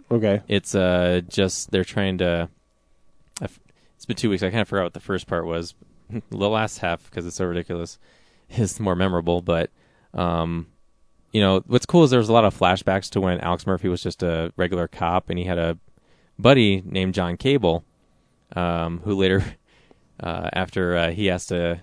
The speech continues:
Speaker 2: sacrifice himself to save RoboCop, he becomes RoboCable. So there's two
Speaker 1: No.
Speaker 2: identical
Speaker 1: No, he
Speaker 2: Ro-,
Speaker 1: doesn't.
Speaker 2: one's black, one's white, running around.
Speaker 1: No, they aren't.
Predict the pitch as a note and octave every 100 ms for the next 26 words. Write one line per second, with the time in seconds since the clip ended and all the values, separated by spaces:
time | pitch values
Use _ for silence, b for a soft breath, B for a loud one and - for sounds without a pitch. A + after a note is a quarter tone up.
0 | - - F#2 - - F2+ A2+ G2+ - E2+
1 | - - D3 A#2 F#2 G2+ F2 F2 G2+ F#2
2 | G2 F2+ F2 C3 A2+ F2 E2+ E2+ F2+ -
3 | _ _ _ _ _ _ _ _ - -
4 | A2+ G#2+ - - E3+ D#3 D3+ G2 - _
5 | - A#2+ A#2+ D3 C#3+ B2 A#2+ A#2 C3+ G2+
6 | A#2+ C3+ A2 A2+ A2 A2+ A2+ G#2 F#2 F2+
7 | - G#2+ G#2+ G#2+ G2+ F#2 F2+ D#3 F3+ F3
8 | D#3+ D#3 A#2 A2 G#2+ G2+